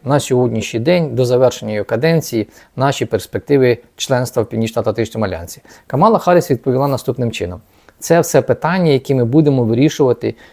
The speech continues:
якщо і коли до цього дійде». Вона також додала, що зосереджена на підтримці здатності України захистити себе від неспровокованої агресії з боку Росії.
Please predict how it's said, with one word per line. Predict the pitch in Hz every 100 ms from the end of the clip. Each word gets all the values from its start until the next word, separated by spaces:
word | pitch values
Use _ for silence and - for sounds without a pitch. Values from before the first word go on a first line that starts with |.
| _
якщо | 123 123 - - 170 175
і | -
коли | - 127 120 143
до | 120
цього | - 147 120
дійде». | 120 107 135 101 101 - _ _ _ _ _ _ - - _ _ _
Вона | 120 139 160 131 - - _
також | - 127 131 117
додала, | 117 123 156 202 202 _
що | - - 143 113
зосереджена | 127 139 151 175 139 110
на | 127
підтримці | - 123 147 123 120
здатності | 110 139 135 110 -
України | 110 113 165 156 110 _ _
захистити | 123 127 127 123 - 127 113
себе | - 117 170 -
від | 151 175 -
неспровокованої | 127 151 - 127 113 110 165 170 123 110
агресії | 101 117 143 135
з | 110
боку | 113 120 113
Росії. | 110 - 90 87